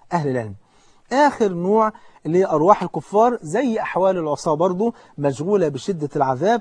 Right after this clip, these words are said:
كما ذكر النبي صلى الله عليه وسلم في حال الكافر أنه يفعل به هكذا إلى قيام الساعة. السؤال برضو، أطفال المسلمين وأطفال المشركين هيخشوا فين يوم القيامة؟ قلنا يا جماعة،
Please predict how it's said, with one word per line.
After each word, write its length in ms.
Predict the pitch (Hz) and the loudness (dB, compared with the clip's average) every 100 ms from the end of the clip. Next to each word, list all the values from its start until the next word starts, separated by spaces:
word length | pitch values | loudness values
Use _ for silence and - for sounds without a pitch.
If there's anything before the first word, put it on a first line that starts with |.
| - | -4
كما 320 | 165 165 185 _ - 143 | -6 -4 -6 _ -6 -2
ذكر 300 | 190 165 143 | 0 0 -2
النبي 300 | 139 156 165 | -2 -4 -4
صلى 160 | 151 | -6
الله 100 | 131 | -6
عليه 120 | 160 156 165 | -4 -4 -4
وسلم 60 | 175 _ _ - | -6 _ _ -8
في 140 | 143 | -6
حال 280 | - 175 151 | -2 -2 -2
الكافر 440 | 127 185 185 156 | -2 -4 -4 -8
أنه 240 | 147 160 180 | -8 -6 -8
يفعل 320 | - 143 143 | -8 -8 -6
به 140 | 170 | -8
هكذا 420 | 139 139 165 160 175 _ - | -8 -8 -8 -8 -10 _ -10
إلى 180 | 156 151 | -4 -4
قيام 500 | 143 - 139 151 147 - 147 | -4 -6 -4 -4 -6 -10 -12
الساعة. 420 | - - 95 85 _ - _ _ _ _ _ _ _ 208 | -10 -6 -8 -10 _ -20 _ _ _ _ _ _ _ -10
السؤال 440 | - 233 220 202 | -6 -4 -4 -4
برضو، 340 | 139 123 107 98 _ _ - | -8 -10 -12 -20 _ _ -8
أطفال 560 | 185 - - 220 226 196 | -8 -8 -10 -6 -4 -6
المسلمين 840 | 175 170 - - 143 151 180 185 | -8 -10 -14 -14 -12 -10 -10 -10
وأطفال 580 | 143 135 - - 160 143 | -10 -12 -16 -14 -12 -10
المشركين 640 | 123 135 - 107 107 101 92 _ _ _ - | -10 -12 -14 -16 -14 -16 -18 _ _ _ -14
هيخشوا 380 | 170 240 - 175 | -10 -10 -10 -10
فين 140 | 190 | -8
يوم 120 | 139 | -8
القيامة؟ 340 | 127 127 120 117 196 | -6 -6 -8 -10 -8
قلنا 180 | 185 | -6
يا 60 | 120 | -6
جماعة، 320 | 120 151 180 | -6 -6 -6